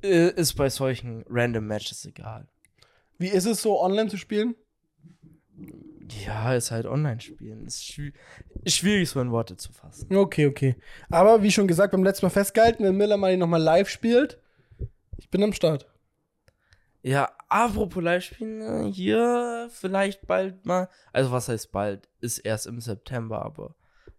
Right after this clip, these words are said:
Speaker 2: Naja,
Speaker 1: vielleicht
Speaker 2: Monat.
Speaker 1: da dann Turnier.
Speaker 2: Eineinhalb.
Speaker 1: Also,
Speaker 2: Oh.
Speaker 1: äh, wahrscheinlich nächsten Monat
Speaker 2: Mhm.
Speaker 1: oder so in zwei, drei Wochen wieder bei einem Turnier. Und September dann w-,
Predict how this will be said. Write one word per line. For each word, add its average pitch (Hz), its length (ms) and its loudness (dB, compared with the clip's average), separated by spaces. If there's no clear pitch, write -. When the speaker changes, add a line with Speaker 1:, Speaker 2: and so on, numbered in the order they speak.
Speaker 2:
Naja, 139 480 2
Speaker 1:
vielleicht 120 480 2
Speaker 2:
Monat. 190 160 2
Speaker 1:
da 87 180 -4
dann 82 380 -16
Turnier. 123 220 -8
Speaker 2:
Eineinhalb. 175 400 0
Speaker 1:
Also, 208 220 2
Speaker 2:
Oh. 339 240 0
Speaker 1:
äh, 135 160 4
wahrscheinlich 127 500 0
nächsten 135 440 -2
Monat 156 420 -4
Speaker 2:
Mhm. 170 260 0
Speaker 1:
oder 131 140 0
so - 180 -12
in 127 180 -18
zwei, 120 540 -2
drei 117 240 -8
Wochen 117 280 -10
wieder 127 160 -10
bei 131 140 -6
einem 131 220 -6
Turnier. 135 520 -6
Und 117 440 -2
September 127 520 -6
dann 117 360 -6
w-, 120 640 -18